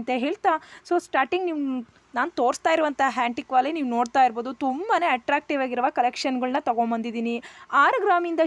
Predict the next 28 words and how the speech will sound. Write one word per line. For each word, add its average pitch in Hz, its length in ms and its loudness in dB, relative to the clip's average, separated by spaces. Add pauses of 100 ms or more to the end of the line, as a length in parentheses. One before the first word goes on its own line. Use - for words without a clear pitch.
ಶುರುವಾಗಿ 302 560 0
ಹತ್ತು, 247 340 -2
ಹದಿನೈದು 254 460 -2 (140)
ಗ್ರಾಮ್ಗಳಿಗೆಲ್ಲ 254 680 0 (160)
ಸಿಗ್ತಾ - 400 0
ಇದೆ 269 100 -4 (100)
ಈ 254 120 -6
ಒಂದು 240 180 -2
ಆ್ಯಂಟಿ 208 320 -6
ಕಾಲಾ 220 280 0
ಜುಮ್ಕಿಗಳು. 226 480 -4 (400)
So 330 40 -2 (160)
ಈ 359 60 0 (100)
ಕೂಡಲೇ 311 280 0 (100)
ನಾನು 277 220 -6
ತೋರಿಸುವಂತಹ 277 600 -2
ವಿಡಿಯೋದಲ್ಲಿ 254 460 -6
ನಿಮಗೆ 254 260 -6 (100)
ಕಾಣಿಸ್ತಾ 240 400 0
ಇರ್ಬೋದು, 233 280 -4 (100)
ನೀವು 269 200 -4
ನೋಡ್ಬೋದು. 285 380 0 (140)
ಆಲ್ಮೋಸ್ಟ್ 330 460 0 (140)
ಪಿಂಕ್ 339 300 -4 (120)
ಮತ್ತು 294 260 -4 (180)
ಗ್ರೀನ್ 285 380 -4
ಕಾಂಬಿನೇಷನ್‌ಗೆ 269 640 -2
ಬಂದಿರುವ 262 340 -2